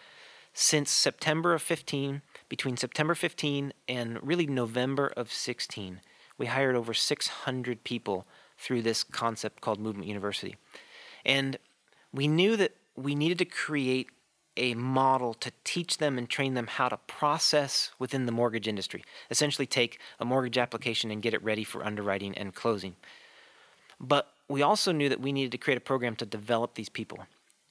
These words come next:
Uh, not all of them would be considered by definition millennials, but many of them were. We also had some career changers. We hired veterans, and they were mixed in with these classes or cohorts.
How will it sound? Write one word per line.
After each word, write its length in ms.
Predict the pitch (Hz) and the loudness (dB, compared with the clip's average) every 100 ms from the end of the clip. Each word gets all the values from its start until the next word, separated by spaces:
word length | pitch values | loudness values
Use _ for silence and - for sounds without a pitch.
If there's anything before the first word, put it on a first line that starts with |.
| _ _ _ | _ _ _
Uh, 100 | - - | -14 -4
not 320 | 143 185 - - | 2 2 2 4
all 240 | 147 165 | 4 4
of 160 | 160 143 | 2 2
them 300 | 143 143 147 - | 0 0 -6 -4
would 180 | 143 127 | -4 -2
be 100 | 127 | -4
considered 520 | - 120 - 131 117 | -4 -2 0 0 2
by 160 | 120 117 | 0 0
definition 720 | - 120 - 107 107 117 98 | 0 -2 -2 -4 -2 -4 -4
millennials, 720 | 101 95 101 110 131 156 - - - - _ | -6 -2 -2 -2 -4 -4 -8 -16 -20 -20 _
but 120 | 120 | -4
many 360 | 127 135 143 135 | 0 2 4 2
of 160 | 113 107 | 2 0
them 340 | 104 98 98 - | -4 -4 -10 -6
were. 340 | 107 101 123 - - _ | -2 -2 -4 -10 -20 _
We 80 | 131 | 0
also 180 | - 127 | 0 -2
had 200 | 120 - | -2 -4
some 120 | 110 | -6
career 320 | - 120 123 | -4 0 0
changers. 520 | - 113 113 113 110 | 2 0 -2 -6 -6
We 120 | 113 | -6
hired 340 | 104 120 120 110 | -4 -2 -4 0
veterans, 480 | 113 117 117 110 117 | 2 2 0 -2 -2
and 100 | 120 | 0
they 100 | 143 | 2
were 100 | 135 | 2
mixed 340 | 127 139 - | 2 0 0
in 160 | 139 135 | 0 0
with 120 | 127 - | -2 -6
these 200 | 113 - | -8 -8
classes 500 | - 131 110 120 107 | -2 0 0 -4 -8
or 80 | 101 | -6
cohorts. 640 | - 127 110 90 - | -2 0 0 -6 -8